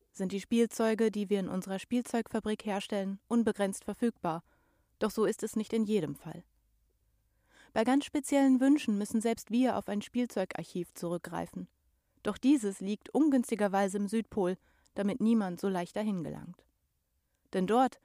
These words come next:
lagern einige exquisite Exponate der Spielzeughistorie. Der Weihnachtsmann schickte mich und ein paar andere in die Eiseskälte des Südens. Dort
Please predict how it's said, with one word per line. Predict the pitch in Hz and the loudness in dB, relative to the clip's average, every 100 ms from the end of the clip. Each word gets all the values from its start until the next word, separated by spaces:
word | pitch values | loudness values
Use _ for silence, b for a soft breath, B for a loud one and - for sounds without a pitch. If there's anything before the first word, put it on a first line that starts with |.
| _ _ - | _ _ 0
lagern | 185 180 185 | 2 2 -2
einige | - 226 202 156 - | 0 2 2 0 -6
exquisite | 170 - - 185 180 170 185 | -8 -10 -8 -4 -4 -4 -6
Exponate | 165 165 - 190 185 143 - 156 | -6 -8 -8 -6 -4 -6 -10 -10
der | - 160 | -8 -10
Spielzeughistorie. | - 196 175 160 151 180 - - 151 151 170 180 _ _ _ _ _ _ _ b b b b b b b - | -6 -6 -6 -8 -10 -12 -12 -8 -8 -8 -14 -16 _ _ _ _ _ _ _ b b b b b b b -2
Der | 294 | 4
Weihnachtsmann | 320 359 - 320 302 | 6 4 4 4 4
schickte | 302 - | 0 2
mich | 294 311 - | 4 4 2
und | 220 | 0
ein | 220 | -2
paar | 214 220 | -2 0
andere | 240 247 247 | 2 2 2
in | 233 | 0
die | 220 - | 0 0
Eiseskälte | 214 240 247 - 226 233 220 | 0 0 -2 -4 -2 -2 -2
des | 220 - | -4 -4
Südens. | 233 214 180 - - _ _ _ _ | -2 0 -2 -6 -18 _ _ _ _
Dort | 208 233 - | -2 -2 -2